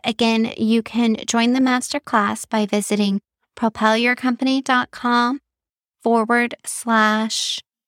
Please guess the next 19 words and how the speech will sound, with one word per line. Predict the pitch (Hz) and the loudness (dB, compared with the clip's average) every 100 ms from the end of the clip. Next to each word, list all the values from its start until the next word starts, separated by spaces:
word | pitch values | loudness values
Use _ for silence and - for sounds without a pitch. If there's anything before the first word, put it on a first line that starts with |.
| _ | _
learn. | 226 226 226 226 226 262 359 - _ _ - - - - _ | 2 4 4 4 2 2 0 -6 _ _ -20 -20 -20 -20 _
And | 254 254 254 - | 2 2 2 0
if | 247 226 220 | -2 -4 -2
you | 233 269 | 0 0
have | 269 311 | 0 0
a | 320 | -2
topic | 254 247 254 - | 0 0 0 -4
that | 233 233 | -4 0
you | 226 | 0
would | 233 | 0
like | 226 220 - | 2 0 0
to | 247 | -2
hear | 220 208 196 202 - | 2 4 4 2 2
on | 208 | 0
an | 208 208 | 0 0
upcoming | 208 - 214 214 208 | -2 0 0 2 0
episode | - 208 - 196 190 196 | -2 -2 0 2 2 0
of | - 196 | -2 -4
Propel | - 202 - 202 202 196 | -4 -4 -2 0 0 0